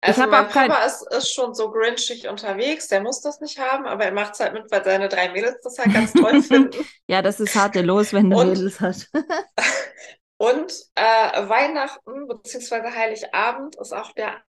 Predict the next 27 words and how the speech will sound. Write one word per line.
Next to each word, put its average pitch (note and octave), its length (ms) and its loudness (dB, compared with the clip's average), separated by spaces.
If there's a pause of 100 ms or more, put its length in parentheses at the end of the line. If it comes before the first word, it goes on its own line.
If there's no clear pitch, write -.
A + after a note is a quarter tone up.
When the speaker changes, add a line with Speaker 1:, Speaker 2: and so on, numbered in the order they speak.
(100)
Speaker 2:
einzige C#4 500 -4
Tag, A3+ 380 -8
an G3+ 100 -12
dem G#3 140 -10
er G3 140 -6
wirklich G#3 300 -14
mit G3+ 140 -16
uns G3+ 260 -8
irgendwelche G3 480 -10
Gesellschaftsspiele G3 720 -2
spielt. F3+ 480 -10 (380)
Speaker 1:
Was G3+ 200 -2
gibt's C4+ 260 -8
bei B3 220 2
euch G3 240 2
Speaker 2:
Das A3+ 100 6
Speaker 1:
Heiligabend A3 640 4
zum A3 140 0
Abendessen? F#3+ 720 2 (1120)
Speaker 2:
Ähm, G#3+ 560 2
wir B3 260 0
essen, A#3+ 420 -2
und A#3 300 -12
jetzt G3 200 -4
werde G3 160 2
ich - 160 -14
gesteinigt. G#3 1000 -2